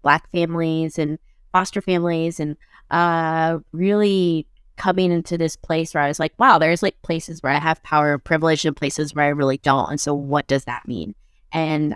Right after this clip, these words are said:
I <laughs> was totally alone in those wonderings, and, um, and a lot of unraveling happened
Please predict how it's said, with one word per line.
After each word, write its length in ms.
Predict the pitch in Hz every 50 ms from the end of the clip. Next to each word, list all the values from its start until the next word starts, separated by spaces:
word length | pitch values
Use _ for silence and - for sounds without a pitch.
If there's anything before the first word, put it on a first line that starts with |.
| - _ -
I 600 | 170 185 185 180 156 143 139 143 156 185 233 247 - 269 - -
<laughs> 140 | 277 269 262
was 460 | 262 226 196 214 208 208 196 - - _ -
totally 400 | - 285 349 466 440 - - 208
alone 540 | 196 185 196 196 190 170 160 180 240 262 - _ _ - - _ -
in 180 | 196 196 185
those 260 | 185 185 185 170 170
wonderings, 580 | 160 160 170 165 160 156 156 156 151 156 - - - -
and, 420 | - 165 156 151 151 151 156 156 - _ _ _ _ _ _ -
um, 520 | - 170 165 160 160 151 147 147 147 143 _ _ _ _ _ _ _ _ _ _ -
and 200 | 190 185 185 175
a 40 | 151
lot 360 | 147 151 156 160 160 156 143
of 120 | 147 147
unraveling 640 | 147 147 151 147 139 131 120 151 143 135 139 131 127
happened 460 | - 123 135 - - 131 135 143